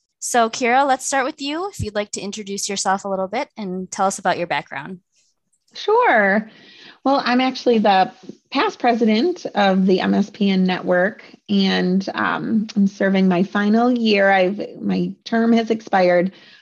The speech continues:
Speaker 2: uh, on the board. I'll be off the board in December,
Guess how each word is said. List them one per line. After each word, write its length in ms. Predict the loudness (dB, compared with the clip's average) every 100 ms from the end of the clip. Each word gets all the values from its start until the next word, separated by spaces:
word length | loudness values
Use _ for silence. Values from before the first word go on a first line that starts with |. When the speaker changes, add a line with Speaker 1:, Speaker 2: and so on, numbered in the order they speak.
| -4
Speaker 2:
uh, 60 | 0 2 2
on 100 | 2
the 80 | 2
board. 460 | 2 4 4 2
I'll 200 | 0 0
be 460 | 2 2 2 -2 -6 _ _
off 220 | -4 -2
the 80 | -2
board 280 | 0 2 2
in 200 | 2 2
December, 720 | 2 0 0 -2 0 0 -2